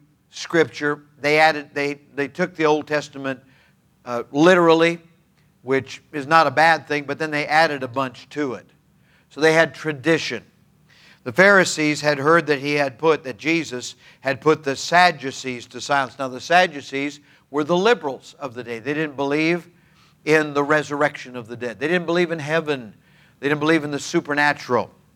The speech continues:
So it says, "But when the Pharisees," that's one sect, "heard that he, Jesus, had put the Sadducees to silence, they were gathered together." It's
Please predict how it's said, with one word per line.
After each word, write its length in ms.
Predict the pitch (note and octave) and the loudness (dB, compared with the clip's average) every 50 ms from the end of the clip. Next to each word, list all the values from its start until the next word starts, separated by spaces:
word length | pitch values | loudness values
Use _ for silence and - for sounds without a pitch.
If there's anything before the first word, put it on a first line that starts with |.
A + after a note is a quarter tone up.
| _ _ _ _ _ _ _ _ - | _ _ _ _ _ _ _ _ -2
So 160 | - C#3+ C#3 | 4 4 4
it 120 | C#3 - | 4 4
says, 200 | - D#3+ D#3+ C#3+ | 4 2 2 4
"But 160 | B2+ C#3+ D#3+ | 4 2 2
when 160 | D#3 D#3+ D#3+ D#3 | 2 2 0 -2
the 80 | D3 | -2
Pharisees," 880 | - - A3 B3+ C4 A#3 G3 D#3 - D3+ D3+ D3 D3 F3 G3+ F#3+ - - _ _ _ _ | 2 4 4 6 6 4 4 2 -2 -4 -2 -2 -2 -2 -4 -6 -10 -14 _ _ _ _
that's 200 | - A2+ A#2 - | -14 -14 -12 -4
one 220 | C3 D3+ D#3 D#3 D3 | -2 0 0 0 -2
sect, 420 | - - B2+ A#2 B2 - _ _ _ _ _ _ _ _ _ | -4 -4 -2 -2 -2 -4 _ _ _ _ _ _ _ _ _
"heard 220 | - F#3 G3 F3+ D3+ | 4 4 4 6 6
that 140 | E3 D#3 | 4 4
he, 260 | C3+ F3+ A3 G3+ D#3+ D#3+ | 4 4 2 2 2 0
Jesus, 540 | D#3 - E3 G#3+ A3+ G3+ D3 C3+ D3 C#3 - | -2 -2 0 0 0 0 -2 -4 -6 -4 -4
had 160 | D#3 D3 C#3+ | -4 -4 -2
put 200 | - E3 E3 E3 | 0 -2 -2 -2
the 100 | C#3+ C3+ | -4 -6
Sadducees 720 | - - G#3 G#3+ G#3+ F#3+ C#3+ C#3+ C3+ - D3 C#3 C3 - | 0 4 4 4 4 2 0 -6 -8 -6 -6 -6 -6 -8
to 140 | - - C3 | -12 -12 -12
silence, 600 | B2 - D#3+ E3 D#3+ D3 C3 A#2+ A#2 A2+ - - _ _ _ _ _ _ _ _ _ | -4 0 2 2 2 0 -2 -8 -14 -18 -20 -20 _ _ _ _ _ _ _ _ _
they 180 | - C3 F3 F3+ | 0 2 2 2
were 140 | E3 D#3 D3 | 2 0 -2
gathered 500 | C3+ D#3 D#3+ D#3 D3+ C#3 C#3 C3+ A#2+ G#2 | 2 2 4 4 2 2 -2 -8 -12 -14
together." 480 | - C3 B2+ D3 D3+ D3 B2+ A2+ G2 - _ _ _ _ _ _ _ _ _ _ _ _ _ | -16 -6 -2 0 0 0 -2 -6 -14 -18 _ _ _ _ _ _ _ _ _ _ _ _ _
It's 380 | - C#3+ C#3 - - - - - | -10 -10 -8 -8 -10 -14 -16 -16